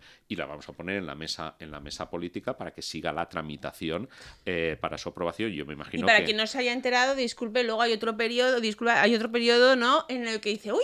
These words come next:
Speaker 2: pues yo no me he enterado, pero mira, yo creo que esto podría ser así".
Speaker 1: Claro.
Speaker 2: En el que, eh, se expondrá, ¿no? Eh,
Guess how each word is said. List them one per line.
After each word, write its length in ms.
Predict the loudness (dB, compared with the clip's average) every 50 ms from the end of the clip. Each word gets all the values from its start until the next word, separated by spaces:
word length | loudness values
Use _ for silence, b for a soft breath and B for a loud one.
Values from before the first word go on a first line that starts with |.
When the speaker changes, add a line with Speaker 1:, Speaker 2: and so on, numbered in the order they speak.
| 0
Speaker 2:
pues 100 | -2 -4
yo 80 | -2 -2
no 60 | -2
me 60 | -2
he 40 | -2
enterado, 240 | -2 0 2 0 0
pero 180 | 0 -2 -4 -2
mira, 200 | 0 0 0 0
yo 160 | 0 -2 -2
creo 220 | 0 0 -2 0 -2
que 60 | -4
esto 200 | -4 -4 -4 -2
podría 320 | -2 -2 -2 0 0 -2
ser 160 | -2 -2 -2
así". 300 | -2 -2 -2 0 0 0
Speaker 1:
Claro. 220 | 2 4 4 4 4
Speaker 2:
En 60 | 0
el 60 | -2 -2
que, 260 | 0 0 0 0 -2
eh, 520 | -4 -4 -2 0 0 0 0 0 0 -2 -4
se 160 | -4 -8 -10
expondrá, 500 | -8 -8 -8 -6 -2 0 2 2 2 2
¿no? 180 | 0 0 0 0 0 0 0
Eh, 420 | 0 2 2 2 2 2 0 -2